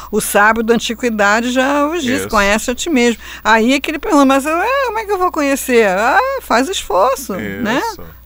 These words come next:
Speaker 1: É, esforços simples. Será que é tão difícil você fazer essa pergunta, "Por que que eu ainda faço isso?" e conseguir ter uma resposta objetiva, né?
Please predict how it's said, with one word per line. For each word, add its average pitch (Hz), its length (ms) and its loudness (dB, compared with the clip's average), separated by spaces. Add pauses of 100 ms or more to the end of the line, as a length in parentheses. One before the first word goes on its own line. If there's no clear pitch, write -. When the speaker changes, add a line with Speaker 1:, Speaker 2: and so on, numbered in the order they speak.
(600)
Speaker 1:
É, 196 720 -2 (180)
esforços 285 600 0 (260)
simples. 285 880 -2 (440)
Será 240 220 -2
que 262 120 -2
é 247 40 0
tão 277 240 2
difícil 277 720 -2
você 214 320 -6
fazer 190 360 -6
essa 220 220 -6
pergunta, 196 460 -6
"Por - 200 -16
que 240 120 -10
que 233 140 -10
eu 214 40 -2
ainda 185 160 -4
faço 190 380 -4
isso?" 214 380 -4 (600)
e 208 120 -10
conseguir 233 540 0
ter 233 160 -2
uma 220 140 0
resposta 196 540 -2
objetiva, 185 1000 -6 (220)
né? 220 260 -10